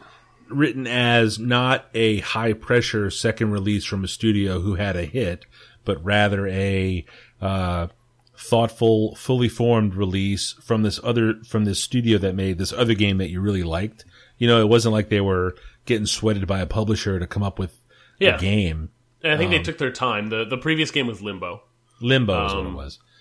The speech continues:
Speaker 2: Limbo,
Speaker 1: And that was an
Speaker 2: Lim-
Speaker 1: Xbox Live game, wasn't it?
Speaker 2: It was. It was, uh, like, an Xbox, like, summer of Xbox when they were doing, like, a release every week for a while there,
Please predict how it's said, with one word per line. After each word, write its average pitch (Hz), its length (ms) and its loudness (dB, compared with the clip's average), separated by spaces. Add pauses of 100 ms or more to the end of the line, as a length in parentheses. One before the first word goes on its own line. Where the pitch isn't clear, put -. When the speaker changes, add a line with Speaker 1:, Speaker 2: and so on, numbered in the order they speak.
(120)
Speaker 2:
Limbo, 123 160 -2
Speaker 1:
And 143 120 2
that - 140 6
was - 120 2
an 127 100 4
Speaker 2:
Lim- 135 120 4
Speaker 1:
Xbox 92 340 -2
Live 135 380 -4
game, - 240 -10
wasn't 165 300 -4
it? - 120 -14
Speaker 2:
It 147 140 0
was. 139 260 4
It 117 60 -10
was, 113 140 -12
uh, 117 160 -4
like, 113 120 -2
an 120 140 -4
Xbox, 127 400 -4
like, 113 140 -12
summer 135 320 -2
of 120 100 2
Xbox 117 580 -4
when 113 100 -10
they 107 80 -6
were 107 100 -6
doing, 110 200 -8
like, 104 220 -8 (140)
a 117 80 -10
release 107 360 -8
every 113 220 -6
week 113 320 -10
for 131 240 -12
a 120 40 -6
while 127 280 -4
there, 135 260 -10